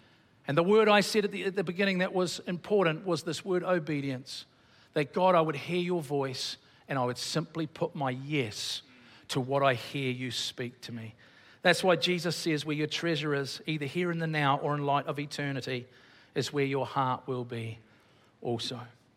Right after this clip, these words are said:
Can I have the worship team come back and join me at all three locations? We're not finished in this series. Next week we take a break 'cause we, guess what we got next weekend?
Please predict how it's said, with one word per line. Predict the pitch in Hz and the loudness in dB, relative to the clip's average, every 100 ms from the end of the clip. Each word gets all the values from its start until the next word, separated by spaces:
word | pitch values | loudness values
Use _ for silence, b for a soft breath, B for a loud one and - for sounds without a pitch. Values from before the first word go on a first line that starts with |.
| b b b - | b b b 2
Can | 214 | 6
I | 196 | 6
have | 180 | 6
the | 160 | 4
worship | 151 156 185 | 4 4 2
team | - 156 151 | -2 -2 -2
come | 147 | -2
back | 147 139 139 | 0 0 -2
and | |
join | 131 147 147 | -2 -2 -2
me | 139 | 0
at | |
all | 147 | -2
three | 147 160 147 | -2 -2 2
locations? | 143 135 139 127 139 123 - _ _ _ _ _ _ - - | 2 2 2 2 -2 -6 -12 _ _ _ _ _ _ -6 4
We're | |
not | 226 185 | 4 6
finished | - 185 - | 4 4 4
in | 175 | 2
this | 175 | 0
series. | - 185 185 190 185 B B B B - | 0 2 4 4 0 B B B B 2
Next | 180 180 180 | 2 4 2
week | 170 | 2
we | 175 151 | 2 2
take | 175 165 | 2 0
a | |
break | 143 196 214 | 4 4 4
'cause | - 160 160 | 2 -2 -2
we, | |
guess | 151 160 | -2 -2
what | 151 | -2
we | 170 | -2
got | 180 | 0
next | 170 - | -2 0
weekend? | 196 180 233 240 | 0 4 4 2